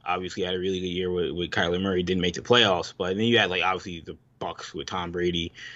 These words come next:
who doesn't get paid, uh, top dollar anymore. He doesn't need the money. <laughs> Um, so it, it's, it's, it makes yourself, it makes, and he, because of that, they were, they were able to assemble, um, the deep roster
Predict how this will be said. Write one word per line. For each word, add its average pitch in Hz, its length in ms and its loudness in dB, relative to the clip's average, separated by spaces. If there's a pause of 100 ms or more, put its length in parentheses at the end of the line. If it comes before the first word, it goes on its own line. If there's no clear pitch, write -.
(220)
who 90 260 2
doesn't 92 480 2
get 98 200 2
paid, 92 380 4 (360)
uh, 80 500 0 (540)
top 98 220 4
dollar 90 440 2 (220)
anymore. 87 320 -6
He 98 160 -4
doesn't 92 140 -2
need 90 140 -2
the 87 60 -2
money. 85 300 -2
<laughs> - 40 -20 (540)
Um, 92 460 4 (440)
so 147 220 8
it, 123 60 4
it's, 127 380 2
it's, 117 220 -6 (120)
it 135 120 2
makes 147 240 2
yourself, 123 420 2
it 117 120 -4
makes, 131 240 0
and 120 240 2
he, 117 120 -4
because 113 380 -2
of 110 80 -2
that, 101 200 0
they 101 100 0
were, 98 320 -4
they 98 100 -2
were 92 80 -2
able 95 240 -2
to 87 240 -2 (260)
assemble, 92 600 0 (420)
um, 82 500 -6 (520)
the 101 100 4
deep 98 300 0
roster 90 600 2